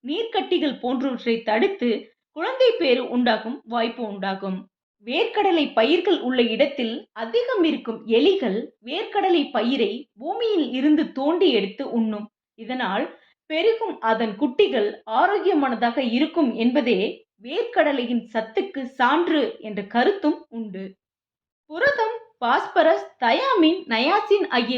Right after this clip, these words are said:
சத்துக்கள் கொண்ட இதில் உள்ள எண்ணெய் சத்து எளிதில் ஜீரணமாக்கக்கூடியது. சிறந்த மலமிளக்கியாகவும்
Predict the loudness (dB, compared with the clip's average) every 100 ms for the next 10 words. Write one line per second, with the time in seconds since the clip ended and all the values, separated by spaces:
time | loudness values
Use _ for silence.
0 | 0 -2 0 0 2 0 2 2 2 2
1 | 2 4 4 4 4 2 2 0 0 -4
2 | -4 -4 -4 -4 -8 _ _ -4 0 2
3 | 2 2 0 -8 _ -4 -2 0 0 0
4 | 0 -2 -4 -6 -4 -4 -2 -4 -6 -12
5 | _ _ _ -4 -2 -2 -2 -2 -2 -6
6 | -10 -4 0 0 2 0 0 0 0 -2
7 | -6 -6